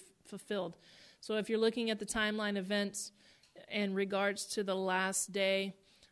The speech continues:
um, a lot of those prophetic events have already occurred and are currently occurring, with one left to be,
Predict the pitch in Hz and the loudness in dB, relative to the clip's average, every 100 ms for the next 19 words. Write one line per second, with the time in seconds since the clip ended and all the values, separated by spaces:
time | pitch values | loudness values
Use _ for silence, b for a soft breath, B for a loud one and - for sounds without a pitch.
0 | - 196 190 185 - 190 190 190 208 220 | -10 -4 -2 -2 -2 0 2 2 2 2
1 | 226 208 208 208 208 - 196 - 208 214 | 0 -2 0 0 -2 -4 -8 -2 0 2
2 | 226 233 214 220 175 - - - 202 196 | 0 -2 0 -2 -2 -8 -10 -6 -2 0
3 | 196 202 196 190 185 - 196 185 180 - | 0 2 2 2 0 -2 -2 -2 -4 -6
4 | 202 185 190 190 - 208 190 190 180 175 | -8 -4 -4 -6 -4 -2 -2 -4 -6 -4
5 | 202 190 202 185 B B B - 185 185 | -4 -4 -6 -10 B B B -4 -4 -2
6 | 190 202 196 196 190 - 190 180 180 175 | 0 0 0 -2 -4 -4 -2 2 2 0